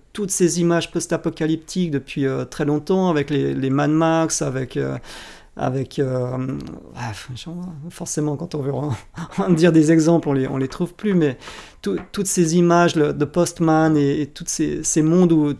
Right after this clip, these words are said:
tout le monde se bat les uns contre les autres, la, la route de, de, voilà, que tout, tous ces films très connus. Ça,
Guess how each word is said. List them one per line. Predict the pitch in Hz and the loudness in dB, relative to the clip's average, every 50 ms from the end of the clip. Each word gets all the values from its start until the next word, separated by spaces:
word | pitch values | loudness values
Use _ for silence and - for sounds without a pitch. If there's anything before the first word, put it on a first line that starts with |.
| - - - - - | -10 -20 -20 -12 -4
tout | - 185 | 0 2
le | 185 | 4
monde | 190 190 185 | 4 2 0
se | - - 165 | 0 0 0
bat | 147 143 160 165 | 4 6 6 8
les | 165 156 143 156 | 8 6 4 2
uns | 151 | 0
contre | 151 165 151 - - | 0 -2 -4 -2 -2
les | 160 151 160 | -2 0 0
autres, | 170 160 - 151 | 0 0 0 -2
la, | 139 139 - | -2 -2 -2
la | 143 143 139 | -2 -2 -2
route | 127 127 160 175 180 175 170 - 165 | -2 2 4 4 4 4 2 0 -4
de, | 135 135 139 135 135 | -2 -2 -2 -2 -4
de, | 131 127 127 127 131 139 - - - - - - - - - - - - - | -6 -6 -8 -8 -10 -12 -16 -18 -20 -20 -20 -20 -20 -20 -20 -20 -20 -16 -8
voilà, | 185 180 165 160 156 151 139 | -6 -2 0 0 2 0 0
que | 143 - 143 135 135 131 - _ - - - - _ _ - | -2 -2 -4 -4 -4 -6 -10 _ -20 -20 -20 -20 _ _ -10
tout, | - 151 135 139 | -6 -6 -6 -6
tous | - - 143 | -8 -8 -8
ces | - - 156 | -6 -6 -6
films | - - - - 170 160 | -6 -4 0 2 2 2
très | - - 165 156 | 2 0 -2 -2
connus. | - - 175 190 165 | 0 0 0 0 0
Ça, | - - - - | -2 -4 -4 -6